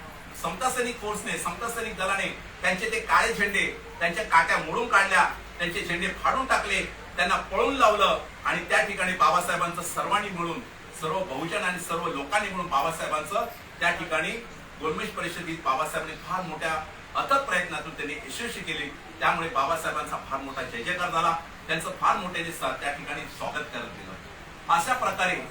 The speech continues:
हा, हा जो समता सैनिक दलचं फार मोठा ऐतिहासिक आहे, फार मोठं. आपण समता सैनिक दल फक्त आपल्याला तो आता गणवेशामधला आपण पाहतो, पण पूर्वी बाबासाहेबांच्या काळामध्ये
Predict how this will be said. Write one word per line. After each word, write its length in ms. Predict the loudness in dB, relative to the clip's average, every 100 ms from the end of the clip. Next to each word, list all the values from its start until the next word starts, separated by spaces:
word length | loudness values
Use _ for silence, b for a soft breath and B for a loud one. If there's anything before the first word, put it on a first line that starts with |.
| -10
हा, 500 | 4 8 10 8 2 -4 -8 -10 -10 -10 -8 -8 -6 -8 4
हा 140 | 8 8
जो 140 | 6
समता 340 | 2 0 4
सैनिक 280 | 4 2 -2
दलचं 260 | -2 -4 -4
फार 280 | 2 6 6
मोठा 220 | 4 0
ऐतिहासिक 480 | 0 -2 -4 -6 -6
आहे, 100 | -8 4
फार 120 | 6
मोठं. 260 | 6 0 -6 -10 -14 -16 -16 2
आपण 360 | 2 6 4 2 -2 -12 -14 -4
समता 300 | -2 4 4
सैनिक 320 | 4 0 -2
दल 160 | -2 -4 -6 -12 -16 -16 -14 -14 -4
फक्त 200 | -2 4
आपल्याला 420 | 4 4 4 4 4 0 -10 -8
तो 60 | -6 -4 0
आता 420 | 0 2 2 2 0
गणवेशामधला 540 | -2 -2 -4 -4 0
आपण 200 | 0 0
पाहतो, 320 | 0 -2 -2 -8 -10 -12 -14 -8
पण 100 | -6
पूर्वी 280 | -6 -6 0
बाबासाहेबांच्या 680 | 4 6 6 4 2 0 0
काळामध्ये 480 | 4 4 2 -4